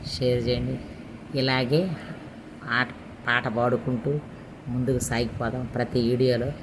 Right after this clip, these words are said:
మీ ముందుంటా, ఆ, రోజు ఒక మ్యాటర్తో మీ ముందుకు వస్తా. ఓకేనా? నా లాంగ్ వీడియోల్ని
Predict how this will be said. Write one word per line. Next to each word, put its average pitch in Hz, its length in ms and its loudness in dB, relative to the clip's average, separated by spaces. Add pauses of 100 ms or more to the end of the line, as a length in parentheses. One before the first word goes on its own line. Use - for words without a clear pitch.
(400)
మీ 123 140 4
ముందుంటా, 127 640 0 (520)
ఆ, 117 400 0
రోజు 131 260 4
ఒక 123 120 -2
మ్యాటర్తో 123 520 0
మీ 120 120 0
ముందుకు 120 380 0
వస్తా. 101 260 -8 (460)
ఓకేనా? 135 360 -4 (840)
నా 127 120 0
లాంగ్ 127 280 4
వీడియోల్ని 135 540 6